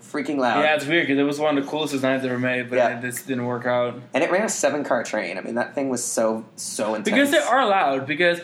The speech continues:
Speaker 1: <laughs> They're very
Speaker 2: just in
Speaker 1: freaking
Speaker 2: general,
Speaker 1: loud.
Speaker 2: the, um,
Speaker 1: <laughs>
Speaker 2: the track types for Schwarzkopf generally use a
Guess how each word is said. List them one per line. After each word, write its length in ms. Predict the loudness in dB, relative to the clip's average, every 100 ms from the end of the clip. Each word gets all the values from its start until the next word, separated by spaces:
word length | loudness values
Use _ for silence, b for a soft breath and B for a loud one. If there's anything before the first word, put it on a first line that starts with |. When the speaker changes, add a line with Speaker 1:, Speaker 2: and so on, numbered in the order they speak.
| -8
Speaker 1:
<laughs> 120 | -2
They're 100 | 0
very 340 | 2 0 0
Speaker 2:
just 220 | 2 2 2
in 120 | 4
Speaker 1:
freaking 40 |
Speaker 2:
general, 360 | 4 4 4 4
Speaker 1:
loud. 160 | 4
Speaker 2:
the, 360 | 4 4 4 2
um, 160 | -2 -8
Speaker 1:
<laughs> 60 | 0
Speaker 2:
the 460 | 2 4 2 2 4
track 260 | 4 2
types 480 | 2 4 4 2 -2
for 140 | -2 -2
Schwarzkopf 1080 | 2 2 2 2 2 2 -2 -8 -10 -4
generally 500 | 2 2 4 2 2
use 440 | 2 2 2 2 2
a 460 | 2 4 2 -2